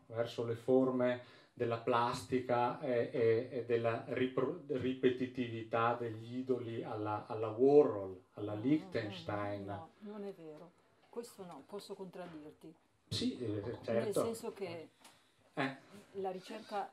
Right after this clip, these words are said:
Speaker 2: la ricerca architettonica
Speaker 1: Sì.
Speaker 2: in America in quel
Speaker 1: Mm.
Speaker 2: momento,
Speaker 1: Mm.
Speaker 2: cioè negli anni quaranta, trenta, quaranta,
Speaker 1: Prego.
Speaker 2: negli anni quaranta, cioè, basti, basta citare Wright, ma c'è
Speaker 1: Mm.
Speaker 2: Schindler, c'è
Speaker 1: Mm.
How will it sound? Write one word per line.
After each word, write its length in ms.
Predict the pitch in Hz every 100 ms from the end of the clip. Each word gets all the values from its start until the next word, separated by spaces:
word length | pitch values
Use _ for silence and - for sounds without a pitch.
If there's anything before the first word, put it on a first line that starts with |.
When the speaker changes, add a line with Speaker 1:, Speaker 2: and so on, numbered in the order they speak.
| 170
Speaker 2:
la 100 | 170
ricerca 400 | 170 214 202 190
architettonica 880 | - 170 170 - 185 180 160 - -
Speaker 1:
Sì. 100 | 180
Speaker 2:
in 80 | 180
America 500 | 170 180 170 160 160
in 80 | 165
quel 160 | 180
Speaker 1:
Mm. 40 | 123
Speaker 2:
momento, 680 | 160 156 165 180 196 190 - 127
Speaker 1:
Mm. 40 | 117 _ _
Speaker 2:
cioè 180 | 165 151
negli 260 | 151 147
anni 440 | 139 160 165 156 - _ _ _ -
quaranta, 600 | - 165 160 165 175 170 _ -
trenta, 340 | 175 175 180
quaranta, 380 | - 170 151 156 175
Speaker 1:
Prego. 220 | - 110 - - 120 -
Speaker 2:
negli 180 | 156 165
anni 200 | 180 190
quaranta, 680 | 190 170 185 196 - - - - -
cioè, 180 | - 156 -
basti, 400 | 196 170 165 - 196
basta 480 | 160 160 165 180
citare 460 | - 175 185 180 165
Wright, 400 | 165 185 185 175
ma 120 | 170
c'è 340 | 170 180 175 139
Speaker 1:
Mm. 60 |
Speaker 2:
Schindler, 840 | 127 - 202 202 185 160 156 127 -
c'è 300 | - 175 170
Speaker 1:
Mm. 280 | 180 -